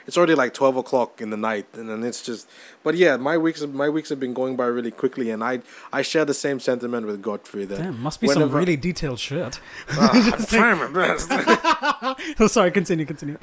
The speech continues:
Speaker 1: But yeah, I, I share the same sentiment with Godfrey where when I'm eating, I watch, like, content that I like from YouTube, like video essays or things that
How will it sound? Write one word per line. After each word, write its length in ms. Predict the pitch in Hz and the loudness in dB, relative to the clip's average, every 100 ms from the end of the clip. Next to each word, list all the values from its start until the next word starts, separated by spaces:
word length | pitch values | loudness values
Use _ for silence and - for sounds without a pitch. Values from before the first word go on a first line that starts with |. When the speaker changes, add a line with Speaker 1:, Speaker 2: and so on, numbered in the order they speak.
| - | 0
Speaker 1:
But 120 | 160 | 4
yeah, 180 | 170 151 | 6 6
I, 180 | 151 160 | 4 2
I 40 | |
share 160 | 151 190 | 4 2
the 60 | |
same 220 | 165 165 151 | 4 0 2
sentiment 400 | 160 156 151 127 | 0 0 -2 -2
with 140 | 117 | -2
Godfrey 320 | 123 123 131 | 0 0 0
where 260 | 120 113 110 | 0 0 -2
when 180 | 113 127 | -2 -2
I'm 160 | 131 | -4
eating, 360 | 135 131 139 117 | -6 -6 -6 -4
I 160 | 110 104 - | -6 -8 -16
watch, 520 | 117 110 110 110 - - _ _ _ _ | -8 -2 -2 -2 -10 -12 _ _ _ _
like, 240 | 110 104 | -6 -6
content 580 | - 120 117 120 110 104 | -2 -2 -2 -6 -6 -6
that 220 | 104 98 | -4 -2
I 120 | 110 | -2
like 280 | 104 104 104 | -2 -2 -6
from 320 | - 135 123 | 0 2 2
YouTube, 480 | 117 143 - 113 90 | -2 -4 -2 -4 -4
like 200 | 98 98 | -8 -8
video 420 | 110 117 131 127 | -8 -4 -2 0
essays 600 | 127 123 - 104 101 95 98 | -2 -4 -8 -8 -8 -10 -10
or 180 | 95 - - - _ | -12 -14 -20 -20 _
things 300 | 143 135 123 | -4 -2 -2
that 180 | 120 | -2